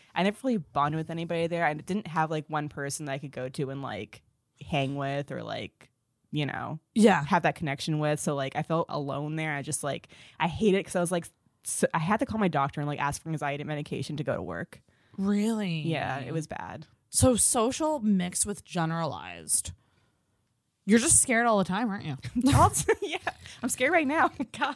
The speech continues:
Speaker 2: Are you
Speaker 1: Bubbly's
Speaker 2: ever
Speaker 1: helping.
Speaker 2: comfortable? Like, what's your ideal comfortability? You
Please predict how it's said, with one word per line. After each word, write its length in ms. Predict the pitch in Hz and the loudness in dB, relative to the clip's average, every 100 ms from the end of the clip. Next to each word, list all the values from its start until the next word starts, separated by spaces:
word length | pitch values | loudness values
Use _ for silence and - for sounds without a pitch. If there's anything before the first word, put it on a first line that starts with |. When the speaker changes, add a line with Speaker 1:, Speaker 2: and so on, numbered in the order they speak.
| - | -4
Speaker 2:
Are 40 | |
you 80 | 240 - - - - 311 _ - - 440 480 | -4 -6 -12 -12 -12 -14 _ -16 -8 -2 4
Speaker 1:
Bubbly's 300 | 294 359 370 | 6 6 6
Speaker 2:
ever 100 | - | 6
Speaker 1:
helping. 120 | 202 - | 4 2
Speaker 2:
comfortable? 300 | 480 539 659 740 698 - - | 0 4 6 6 2 -10 -2
Like, 160 | 311 262 | 0 2
what's 180 | 415 466 | 2 2
your 80 | 466 392 | 4 2
ideal 760 | 240 254 254 254 247 247 240 | 2 2 2 2 2 0 -2
comfortability? 1080 | - 214 196 196 165 139 120 90 117 139 - | 0 2 2 0 -2 -2 -4 -8 -10 -10 -8
You 140 | 196 | -6